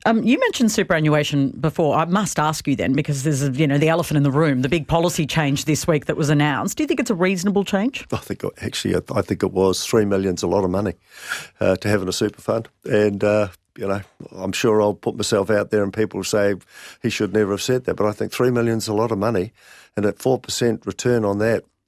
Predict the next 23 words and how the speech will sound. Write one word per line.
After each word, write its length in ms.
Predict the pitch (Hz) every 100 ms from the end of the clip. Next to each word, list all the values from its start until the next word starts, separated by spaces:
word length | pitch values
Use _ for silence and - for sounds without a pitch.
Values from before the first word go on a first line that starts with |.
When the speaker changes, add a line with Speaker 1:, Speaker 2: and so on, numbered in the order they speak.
| - -
Speaker 2:
I'm 140 | 101
pretty 240 | - 135 113
sure 420 | - 110 104 104
after 340 | 113 113 - 107
tax 300 | 120 101 -
somebody 280 | 107 104
could 120 | 104 110
live 180 | 113
on 100 | 107
a 80 | 107
hundred 280 | 107 110 98
and 80 | -
twenty 240 | 117 104
thousand. 420 | - 120 123 -
It's 180 | 95 -
not 140 | 104 104
a 40 |
bad 200 | 107 110
sum 220 | - 110
of 80 | 104
money. 260 | 127 98 -
Speaker 1:
Okay, 280 | 156 139 123
so 440 | - 147 139 139